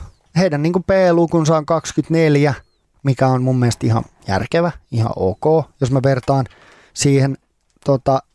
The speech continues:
jenkkiläiseen America's Car Martiin, niin, tota, America's Car Martin P E-luku on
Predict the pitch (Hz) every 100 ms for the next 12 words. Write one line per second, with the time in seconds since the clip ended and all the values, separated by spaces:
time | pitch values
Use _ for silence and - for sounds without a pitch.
0 | _ 160 156 - 151 139 135 123 135 131
1 | 143 139 135 - - - 143 131 123 123
2 | - - 127 117 - - - - - _
3 | _ - _ _ - 127 120 127 - 127
4 | 123 - _ _ - 139 139 135 135 -
5 | 143 139 131 123 120 127 117 _ _ _
6 | _ _ _ - 131 - 127 123 123 131
7 | - 131 - _ _ - 190 190 175